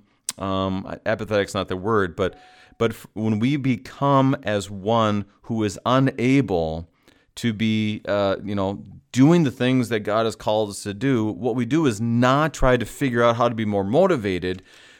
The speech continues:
but we go back to Christ. So go back to Hebrews chapter seven. I love going back to this 'cause, by the way, Hebrews is probably one of my favorite books. And he goes to verse twenty-two. "This makes Jesus the guarantor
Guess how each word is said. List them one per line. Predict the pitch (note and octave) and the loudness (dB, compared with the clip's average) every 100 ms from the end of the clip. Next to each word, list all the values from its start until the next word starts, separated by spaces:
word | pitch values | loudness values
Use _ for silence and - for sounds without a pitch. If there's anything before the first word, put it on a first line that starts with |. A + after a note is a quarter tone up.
| _ | _
but | A2+ | -2
we | A2+ | 0
go | A2 B2 | 2 2
back | B2+ A2+ G2 G2+ | 2 2 0 -2
to | - | -10
Christ. | - D#3 G2+ E2+ | -2 0 2 -2
So | A2+ | 0
go | C#3 | 0
back | C#3+ E3+ | 2 2
to | E3+ | 0
Hebrews | A2+ E3 E3 G#2+ F#2 - | -8 -8 -4 -4 -4 -2
chapter | G#2+ - | -4 -4
seven. | - F#2+ E2+ G2 C3 _ _ _ _ _ _ _ - | -6 -4 -2 -4 -6 _ _ _ _ _ _ _ -10
I | G#2+ | -4
love | A2+ | -2
going | A2 G2 | -2 -4
back | E2+ F2+ | -4 -6
to | F#2+ | -6
this | E2 E2 | -8 -8
'cause, | - | -8
by | F#2+ F#2 | -6 -4
the | E2+ | -2
way, | E2 E2 | -4 -4
Hebrews | G2 G2+ F#2 D#2 | -6 -6 -6 -8
is | E2 | -14
probably | - G#2 F2 | -4 -2 -2
one | D#2+ | -4
of | |
my | D#2 | -8
favorite | D2 F#2+ F2 - | -10 -8 -8 -8
books. | - G2 - - _ - - - - _ | -8 -6 -8 -16 _ -20 -20 -20 -20 _
And | G2 A#2 | -2 2
he | |
goes | A#2+ C#3 C3+ | 4 4 4
to | - B2 A#2 | -4 -8 -4
verse | A2 B2 A2+ - - | 0 0 0 -8 -12
twenty-two. | - B2 A#2+ - - B2+ E2+ E2 D2+ _ _ _ _ _ _ | -4 0 0 -2 -4 -4 -4 -10 -16 _ _ _ _ _ _
"This | G#2+ C3+ D#3 | -2 0 2
makes | G#3+ F#3+ | 0 -2
Jesus | G#2 G#2 B2 A#2+ C#3 C3+ - - | -4 0 0 4 2 0 -6 -8
the | G#2+ | -8
guarantor | G2 F2 A#2 C3 D3 D3 C3+ - B2+ G2+ F#2 F#2+ A2 | -8 -4 0 2 4 2 0 -2 0 0 0 -4 -10